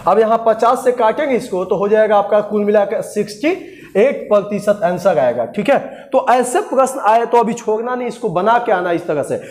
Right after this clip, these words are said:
अब इसमें इसी तरह का दूसरा प्रश्न एकदम सेट किए हुए same। ठीक है, Next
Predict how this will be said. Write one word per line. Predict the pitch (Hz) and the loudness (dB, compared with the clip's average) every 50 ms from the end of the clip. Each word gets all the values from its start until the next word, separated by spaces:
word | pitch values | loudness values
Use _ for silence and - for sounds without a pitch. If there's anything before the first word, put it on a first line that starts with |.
| - - - - | -14 -8 -2 0
अब | 233 254 247 - | 0 0 0 -4
इसमें | 240 214 - 254 254 262 | -6 -6 -4 -2 0 0
इसी | 247 - 233 208 - 302 294 | 0 0 -2 0 0 0 0
तरह | - 277 254 262 | 2 2 2 2
का | 247 254 220 | 2 0 0
दूसरा | 156 135 180 233 220 - 277 262 202 | 0 -2 -2 -2 0 0 2 2 2
प्रश्न | - 196 247 247 240 247 247 202 | 2 2 0 0 0 -2 -4 -4
एकदम | 196 185 - 240 220 - | -4 -2 0 -2 -2 0
सेट | - - 226 220 220 - - | 0 0 0 0 0 -4 -2
किए | 208 196 | 0 2
हुए | 180 170 151 156 180 185 - - - | 2 2 2 0 0 -2 -4 -10 -14
same। | - - 202 170 135 120 | -4 0 0 2 2 0
ठीक | - - 196 190 | -2 -4 0 0
है, | 247 220 - - - - - - - - | 0 0 0 -4 -10 -20 -20 -10 -2 2
Next | 190 226 220 - - - - - | 2 2 2 0 -6 -12 -14 -20